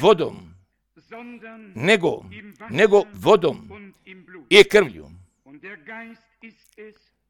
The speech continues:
I duh je koji svjedoči, jer je duh istina. I troje što svjedoči na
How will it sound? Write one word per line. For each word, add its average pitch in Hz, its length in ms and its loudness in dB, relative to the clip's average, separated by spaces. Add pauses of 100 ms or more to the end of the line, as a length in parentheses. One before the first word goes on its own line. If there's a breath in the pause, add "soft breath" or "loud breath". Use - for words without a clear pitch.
(1160)
I 135 100 -8
duh 196 240 2
je 196 100 4
koji 214 380 4
svjedoči, 175 640 -4 (1300)
jer 165 260 0
je 214 300 0
duh 175 340 2 (480)
istina. 151 720 -4 (2000)
I 165 140 -2
troje 196 340 2
što 196 340 0
svjedoči 190 640 -2 (240)
na 170 200 -2